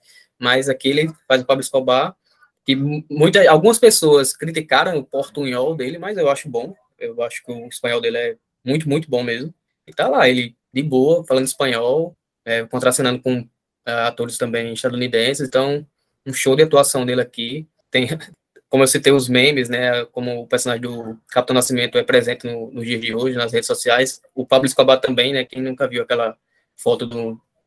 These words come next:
Wagner Moura em pé, na piscina seca, depois ele sentado, olhando pra, pro nada, então, é, ele consegue <laughs> trazer essa, é, essas emoções, assim, no, ele é um, um ator bastante,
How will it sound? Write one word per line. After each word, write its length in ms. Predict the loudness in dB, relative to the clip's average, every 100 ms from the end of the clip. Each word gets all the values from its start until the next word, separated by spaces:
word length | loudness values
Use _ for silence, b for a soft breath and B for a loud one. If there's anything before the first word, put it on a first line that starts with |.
| _
Wagner 260 | -2 -2
Moura 320 | 0 2 4 2
em 120 | 0
pé, 640 | 2 4 6 6 4 0 -8 _
na 100 | -12
piscina 500 | -8 -6 -6 -6 -8
seca, 540 | -10 -6 -4 -4 -4 -6
depois 200 | -4 -4
ele 200 | -4 -6
sentado, 480 | -4 -2 -2 -2
olhando 200 | -4 -4
pra, 180 | -6 -8
pro 200 | -8 -10
nada, 360 | -6 -6 -6 -14 _ _ _
então, 320 | -12 -12 -12 -18 _
é, 420 | -8 -4 -2 -2 -4
ele 180 | -4 2
consegue 460 | 4 6 4 4
<laughs> 60 | 4
trazer 280 | 4 6 4
essa, 180 | 2 0 -2 -14 _ B B B B _ _ _
é, 360 | -10 -6 -4
essas 260 | -4 -4 0
emoções, 600 | 2 2 0 -2 -2 -2
assim, 200 | -4 -6
no, 320 | -8 -10 -12 -14 _ _
ele 160 | -8 -8
é 80 | -8 _
um, 600 | -16 -16 _ -18 -16 -14
um 60 | -12
ator 200 | -8 -6
bastante, 840 | -6 -6 -8 -10 -8 -4 -4 -6